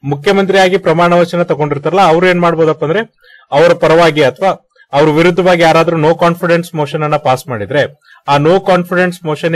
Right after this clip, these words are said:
ಗೆ ನೋಡ್ರಿ ಅವ್ರು ಏನ್ ಮಾಡ್ಬೋದು ಅಂದ್ರೆ no confidence motion ಅನ್ನ ಕಂಡಕ್ಟ್ ಮಾಡ್ಬೋದು. ಅಂದ್ರೆ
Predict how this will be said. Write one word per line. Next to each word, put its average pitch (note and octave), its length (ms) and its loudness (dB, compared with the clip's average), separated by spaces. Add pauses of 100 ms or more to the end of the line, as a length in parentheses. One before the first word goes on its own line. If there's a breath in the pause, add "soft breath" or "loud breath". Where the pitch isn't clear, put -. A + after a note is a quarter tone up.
ಗೆ D3+ 100 -8
ನೋಡ್ರಿ D#3+ 260 -2
ಅವ್ರು D#3+ 160 2
ಏನ್ D#3+ 120 -4
ಮಾಡ್ಬೋದು D3+ 300 -2
ಅಂದ್ರೆ D3 140 -2 (100)
no E3 40 2 (240)
confidence D#3+ 460 -6
motion D3 260 -8
ಅನ್ನ F3 180 -6
ಕಂಡಕ್ಟ್ C3 300 -4
ಮಾಡ್ಬೋದು. A2 360 -8 (580 soft breath)
ಅಂದ್ರೆ G#3 180 0